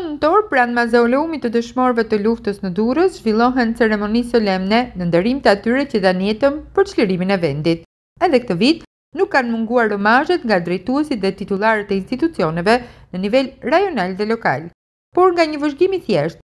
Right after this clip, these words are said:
vije të re mungesa e mirëmbajtjes së këtij ambienti, i cili merr vetëm disa minuta vëmendje nga autoriteti vendor në datat e diktuara nga historia.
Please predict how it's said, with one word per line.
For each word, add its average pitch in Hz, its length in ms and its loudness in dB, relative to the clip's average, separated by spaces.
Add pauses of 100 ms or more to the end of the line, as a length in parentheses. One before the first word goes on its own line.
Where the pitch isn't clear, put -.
(140)
vije 294 240 -2
të 254 80 4
re 247 160 2
mungesa 240 400 -2
e 214 80 -4
mirëmbajtjes 208 560 -2
së 180 80 -6
këtij 262 240 0
ambienti, 220 480 -2 (320)
i 185 80 -2
cili 302 240 2
merr 330 200 2
vetëm 294 360 -2
disa 349 320 0
minuta 277 320 -4
vëmendje 269 480 -2
nga 226 160 0
autoriteti 202 480 -4
vendor 196 480 0
në 220 160 -6
datat 226 400 0
e 175 80 0
diktuara 190 640 0
nga 196 160 0
historia. 190 540 0